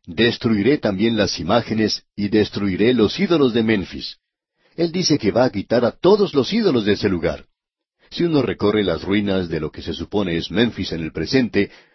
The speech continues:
aunque es un lugar que ha sido barrido, y los arqueólogos no están muy seguros de si es exactamente el mismo lugar, pero lo único que uno puede apreciar allí es una gran estatua de Ramsés que está caída de espaldas.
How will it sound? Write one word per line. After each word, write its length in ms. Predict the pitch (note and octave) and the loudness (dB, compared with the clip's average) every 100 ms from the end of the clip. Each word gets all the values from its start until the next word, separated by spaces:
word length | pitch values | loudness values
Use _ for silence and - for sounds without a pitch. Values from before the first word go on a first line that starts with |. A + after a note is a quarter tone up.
| _ | _
aunque 320 | - F#2 - E2+ | -6 -4 -2 -6
es 100 | F2 | -4
un 100 | F2 | -4
lugar 340 | D#2 F#2 F#2 | 0 0 0
que 140 | - | -4
ha 60 | E2 | -4
sido 280 | - G#2 F2 | -4 -2 0
barrido, 600 | E2+ E2 A2+ B2 B2 - _ _ _ - | -2 0 0 2 2 0 _ _ _ -10
y 80 | E2 | -8
los 200 | D#2 E2+ | -6 -6
arqueólogos 680 | D#2 G#2+ G#2+ F2+ F2 - | 0 2 2 0 -4 -4
no 200 | F2 G#2+ | 0 2
están 260 | G#2+ - G#2+ | 2 0 0
muy 160 | G#2+ G#2 | 0 0
seguros 420 | F#2 G#2+ C#3+ G2 | 0 2 2 2
de 140 | F2 | -2
si 260 | - F2 F2 | -4 -4 0
es 160 | G2+ F#2+ | 0 -2
exactamente 640 | - A2 - F#2 A2+ G2 | -2 -4 -2 -2 -2 -2
el 80 | F2 | -2
mismo 260 | G#2+ G2 | -4 -4
lugar, 360 | F2 F#2 A2+ - _ _ _ _ _ _ | -4 0 0 0 _ _ _ _ _ _
pero 200 | - B2 | 2 6
lo 80 | C3 | 6
único 280 | F#3+ G#3+ - | 6 6 4
que 100 | D#3+ | 4
uno 120 | D#3+ | 4
puede 180 | C3 C#3 | 4 2
apreciar 380 | B2+ G#2+ C3 A#2+ | 0 0 2 0
allí 380 | G2+ D3 D3+ - | 2 2 2 0
es 200 | A2+ G#2 | -4 -2
una 180 | A2+ G2+ | 0 0
gran 380 | - F#2+ C#3+ D#3 | 0 2 4 4
estatua 540 | A#2 - B2 - A2 | 2 2 2 4 2
de 140 | G2+ G2 | 4 2
Ramsés 720 | F#2+ E2+ D#2 B2 C#3 - - _ | 2 -2 0 2 2 0 -14 _
que 100 | A2+ | -4
está 220 | F#2 A#2+ | 0 0
caída 400 | A2 F#2+ C#3 A#2+ | 2 2 4 4
de 80 | G#2 | 2
espaldas. 560 | - G2 E2 D2 - | 0 -2 -2 -8 -14